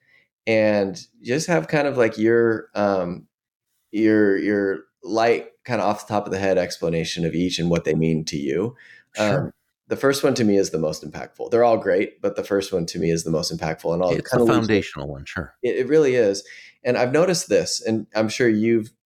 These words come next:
Speaker 1: received text messages and emails and feedback that, that, you know, say, state the similar, but I've noticed that a lot of people come to me and say, "Ty, how do I get promoted?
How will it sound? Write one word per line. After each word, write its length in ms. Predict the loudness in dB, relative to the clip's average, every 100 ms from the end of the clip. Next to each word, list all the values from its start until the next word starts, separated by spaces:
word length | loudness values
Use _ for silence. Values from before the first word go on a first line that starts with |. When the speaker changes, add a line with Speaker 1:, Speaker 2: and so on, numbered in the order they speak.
| -8
Speaker 1:
received 400 | -4 0 -2 0
text 260 | -4 -2
messages 460 | -2 -4 -2 -2 -2
and 100 | 0
emails 400 | 2 2 2 0
and 140 | -2
feedback 580 | -2 0 2 0 0 -8 -4
that, 340 | 2 4 2 -2 0
that, 340 | 2 2 -2 _ _ _ _
you 100 | -2
know, 100 | 0
say, 280 | 0 2 0 -2 -10
state 280 | -6 0 0
the 80 | 0
similar, 400 | 0 2 0 2
but 340 | 2 0 -4 -20 -20 -20 _ _ _ _ _ _ -2
I've 120 | 0
noticed 260 | 0 0 0
that 180 | 0
a 40 | 2
lot 180 | 2 0
of 80 |
people 240 | -2 -2 -2
come 240 | -2 -4
to 100 | -2
me 140 | -2 0
and 100 | 0
say, 140 | -2
"Ty, 400 | -2 -2 -2 -2
how 220 | -4 -2
do 100 | 2
I 120 | 2 2
get 340 | 0 0 -4
promoted? 440 | -8 -6 -6 -10